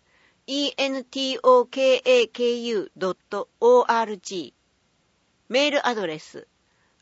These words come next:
アイエヌエフオーアットマークイー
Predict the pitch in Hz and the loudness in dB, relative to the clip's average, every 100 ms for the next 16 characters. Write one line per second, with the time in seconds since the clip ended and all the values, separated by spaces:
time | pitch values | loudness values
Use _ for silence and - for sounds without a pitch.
0 | _ - 269 277 277 269 247 240 240 247 | _ 2 4 2 -4 -6 -4 -2 -2 -4
1 | 233 240 202 - 208 214 - 262 247 190 | 0 2 2 0 -4 -2 0 0 0 -2
2 | - 175 165 _ _ _ _ _ _ - | -6 -14 -14 _ _ _ _ _ _ -10
3 | 269 269 | -8 -4